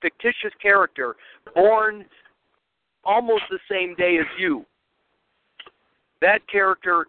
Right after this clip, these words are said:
resides in the District of Columbia and is subject one hundred percent to all the rules and regulations of D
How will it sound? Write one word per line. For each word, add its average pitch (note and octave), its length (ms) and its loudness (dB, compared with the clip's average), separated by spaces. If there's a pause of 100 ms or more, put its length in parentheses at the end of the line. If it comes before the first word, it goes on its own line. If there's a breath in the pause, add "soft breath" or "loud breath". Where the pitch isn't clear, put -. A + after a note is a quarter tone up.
resides F3 640 0
in D#3 80 -16
the D3+ 80 -8
District - 340 -12
of C#3+ 120 -8
Columbia D#3+ 380 -2
and C#3+ 100 0
is C3+ 80 -6 (180)
subject F#3 440 2
one G#3 220 -2
hundred G3 200 0
percent D#3+ 420 0 (300 soft breath)
to D3+ 180 -2
all F3 240 4
the E3+ 80 -8
rules D#3+ 320 -4
and D3 100 -8
regulations C#3+ 640 -4
of B2 140 -12
D B2+ 160 -10